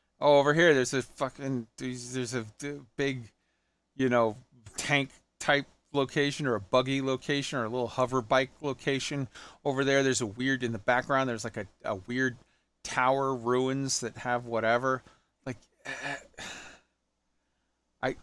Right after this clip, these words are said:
mm, I just, I, I, I run out of words with this game. It is that good. There's an observatory. Oh.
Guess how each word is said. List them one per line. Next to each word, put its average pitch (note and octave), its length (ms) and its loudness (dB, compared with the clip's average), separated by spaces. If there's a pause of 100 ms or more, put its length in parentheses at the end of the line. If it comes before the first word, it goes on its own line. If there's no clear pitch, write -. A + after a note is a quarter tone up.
(280)
mm, A2 160 -2 (420)
I G#2+ 80 -8
just, - 440 -10
I, A2 180 -6
I, A2 240 -4
I A2 80 -4
run A#2 260 0
out B2+ 120 2
of B2 180 -6
words A2 380 -2
with G#2 120 -14
this G2 200 -8
game. F#2 320 -10
It G2 100 -12
is G2 260 -8 (120)
that G2 260 -4 (160)
good. F#2+ 240 -10 (560)
There's - 100 -10
an A#2 100 -4
observatory. C3 1080 -2 (960)
Oh. G#2+ 200 0